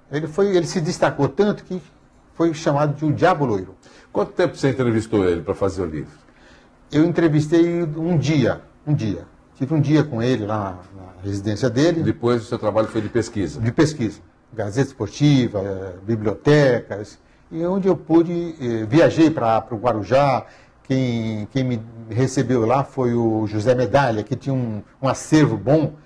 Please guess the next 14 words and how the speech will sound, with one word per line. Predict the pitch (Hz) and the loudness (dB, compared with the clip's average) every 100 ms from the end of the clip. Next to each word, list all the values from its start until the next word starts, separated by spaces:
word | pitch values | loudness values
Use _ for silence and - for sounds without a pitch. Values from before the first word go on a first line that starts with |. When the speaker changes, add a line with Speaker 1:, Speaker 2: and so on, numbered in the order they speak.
| _ _ _ _ | _ _ _ _
Speaker 1:
que | 131 | -6
contribuiu | - 151 170 123 117 147 | -2 2 2 2 4 2
pro | 156 | 2
livro. | 131 110 92 - - _ _ _ _ _ _ _ - | 2 2 -2 -8 -20 _ _ _ _ _ _ _ -2
Fui | 151 | 0
pra | 139 | 0
Piracicaba | 123 117 - 120 113 | 0 -2 0 0 0
também, | 123 151 131 139 117 95 98 - | 0 0 0 0 -2 -6 -12 -20
entrevistar | 107 107 98 - 104 | -18 -14 -12 -8 -6
o | |
pessoal | 110 98 110 | -6 -6 -4
de | 104 | -4
Piracicaba. | 101 98 113 - 139 139 147 - - _ - | -6 -8 -6 0 0 0 -6 -12 -20 _ -4
Enfim, | 170 - 110 | -2 -2 -4